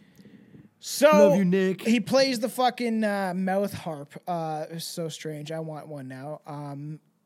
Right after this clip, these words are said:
Speaker 1: I, Anton plays the mouth harp every weekend at the bar. <laughs>
Speaker 2: Bayo!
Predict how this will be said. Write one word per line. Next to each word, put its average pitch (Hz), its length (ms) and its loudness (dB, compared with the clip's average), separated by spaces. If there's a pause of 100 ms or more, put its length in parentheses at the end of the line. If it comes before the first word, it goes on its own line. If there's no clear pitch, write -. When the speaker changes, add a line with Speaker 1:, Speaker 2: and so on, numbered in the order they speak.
Speaker 1:
I, 185 280 -4 (160)
Anton 220 360 -2
plays 190 240 -4
the 180 80 -4
mouth 180 180 -4
harp 180 240 -6
every 180 200 -6
weekend 175 320 -8
at - 140 -18
the 170 100 -14
bar. - 260 -14
<laughs> - 680 -20
Speaker 2:
Bayo! 269 1000 2